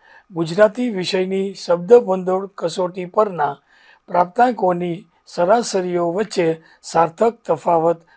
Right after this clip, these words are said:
હશે. એચ વનની વિરુદ્ધમાં એચ ઓનું પરીક્ષણ કરવામાં આવે છે.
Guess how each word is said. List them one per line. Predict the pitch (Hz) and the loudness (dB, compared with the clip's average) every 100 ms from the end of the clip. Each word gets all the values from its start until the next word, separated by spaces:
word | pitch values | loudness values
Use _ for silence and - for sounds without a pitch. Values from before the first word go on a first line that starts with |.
| - | -2
હશે. | - - - - - _ _ _ _ _ _ _ _ _ _ _ _ _ _ - - - _ _ _ _ _ _ _ _ _ _ _ _ _ _ _ | 0 2 0 -4 -10 _ _ _ _ _ _ _ _ _ _ _ _ _ _ -20 -18 -20 _ _ _ _ _ _ _ _ _ _ _ _ _ _ _
એચ | - 220 233 | -2 0 0
વનની | 240 233 240 | 0 0 -2
વિરુદ્ધમાં | 220 190 208 220 202 190 214 | 0 2 4 4 2 0 -2
એચ | 240 196 202 | 0 0 4
ઓનું | 214 202 196 | 4 4 0
પરીક્ષણ | 190 190 196 196 175 | 0 0 0 -2 0
કરવામાં | 165 160 147 139 127 | 0 0 -2 -4 -6
આવે | 120 110 | -6 -10
છે. | - | -14